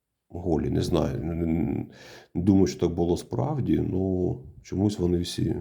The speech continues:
без протектора шасі. Ну, це якби не дуже. От. Ну, що ми можемо побачити? Дуже охайне, якісне литво.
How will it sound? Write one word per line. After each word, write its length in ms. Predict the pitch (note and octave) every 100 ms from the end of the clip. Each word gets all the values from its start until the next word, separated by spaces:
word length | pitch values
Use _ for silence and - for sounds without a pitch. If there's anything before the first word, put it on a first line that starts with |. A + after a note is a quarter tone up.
| - - -
без 200 | F2+ -
протектора 580 | - - C#2 C2 -
шасі. 380 | - - - - F2
Ну, 80 |
це 140 | F2+ F2+
якби 220 | F2 F2
не 80 | F2
дуже. 300 | F2 E2+ - _ _ _ _ _ _ _ _ _ _ _ _ _ _ _
От. 440 | - - - _ _ _ _ _ _ _ _ _ G2+
Ну, 120 | A2+
що 180 | F2 D#2+
ми 60 |
можемо 340 | D2 - - -
побачити? 640 | - - - - - -
Дуже 460 | A#2+ C#3 G#2+ F#2 E2+ D#2+ - - - F2+ -
охайне, 880 | F2 - G2+ A2 G#2+ F#2+ F2+ E2+ - F2+
якісне 520 | F#2 F2+ - - D#2+
литво. 580 | C#2+ - E2+ F2 B2